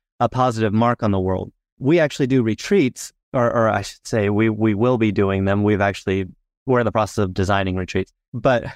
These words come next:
we, we've designed some retreats specifically for that purpose, to not just help people with their documents, but help them to leave a legacy. So we have classes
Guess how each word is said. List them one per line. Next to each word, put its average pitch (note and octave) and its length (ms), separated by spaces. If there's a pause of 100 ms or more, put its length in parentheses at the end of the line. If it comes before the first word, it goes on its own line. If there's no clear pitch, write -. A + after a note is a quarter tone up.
(100)
we, C3 280
we've B2 260
designed C#3+ 360
some C3 160
retreats C3+ 680 (500)
specifically D#3 840
for D3+ 320
that A#2+ 220
purpose, A#2 460
to A#2+ 360
not C3+ 320
just B2+ 280
help B2+ 180
people A#2+ 240
with A#2 140
their A2 140
documents, D3+ 580
but A#2 140
help C#3+ 200
them B2 160
to A2+ 100
leave A2 160
a G2+ 60
legacy. G#2 400
So - 160
we A#2+ 60
have A#2 120
classes A2+ 640